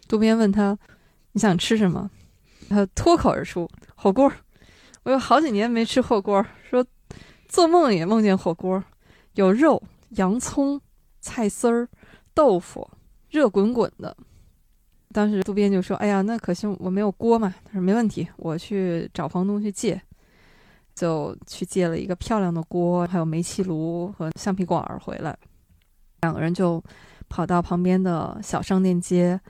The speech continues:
买了牛肉、鸡蛋、蔬菜、豆腐，还买了一瓶比较像样的白葡萄酒。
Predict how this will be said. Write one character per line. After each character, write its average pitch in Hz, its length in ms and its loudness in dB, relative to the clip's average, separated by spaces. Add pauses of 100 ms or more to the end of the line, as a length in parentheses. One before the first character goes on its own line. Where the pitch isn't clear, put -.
(320)
买 165 180 -2
了 170 140 -2
牛 175 260 0
肉、 202 480 0
鸡 - 240 -6
蛋、 208 480 -2
蔬 208 280 -6
菜、 - 500 -8
豆 262 220 4
腐， - 360 -10
还 175 120 -6
买 175 180 -4
了 - 100 -8
一 185 80 -2
瓶 165 360 -6
比 196 80 -8
较 175 160 -2
像 190 200 -4
样 185 220 -2
的 156 100 -6
白 170 200 -4
葡 - 120 -8
萄 190 160 -2
酒。 - 200 -12